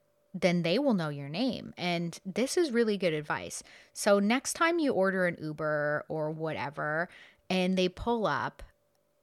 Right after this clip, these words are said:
ask who they are there for before you get in the vehicle. So you're supposed to ask, "What's my name?" So you, your car pulls up, you think it's your, your Uber,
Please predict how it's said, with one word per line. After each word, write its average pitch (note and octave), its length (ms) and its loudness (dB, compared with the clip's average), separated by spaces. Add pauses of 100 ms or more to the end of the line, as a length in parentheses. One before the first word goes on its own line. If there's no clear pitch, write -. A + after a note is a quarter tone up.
(280)
ask B3 680 4 (440)
who A3 200 4
they F#3+ 200 6
are E3 120 2
there D3 180 -2
for - 420 -10
before D3+ 300 -8
you C#3 140 -10
get D3 180 -10
in C#3+ 100 -10
the D3 100 -10
vehicle. - 540 -10
So E3 400 0 (320)
you're F3+ 140 -4
supposed F#3 400 -2
to - 140 -8
ask, D#3 420 -4 (100)
"What's F#3 360 -2
my F#3 140 -2
name?" F#3 360 -2 (440)
So - 140 -6
you, C3+ 200 -8 (240)
your D#3+ 160 -16
car F#3 200 -2
pulls G3 240 -2
up, F#3+ 160 0
you D#3 60 -12
think F3 200 -10
it's - 140 -10
your, E3+ 140 -6 (220)
your F#3 260 2
Uber, A3+ 380 6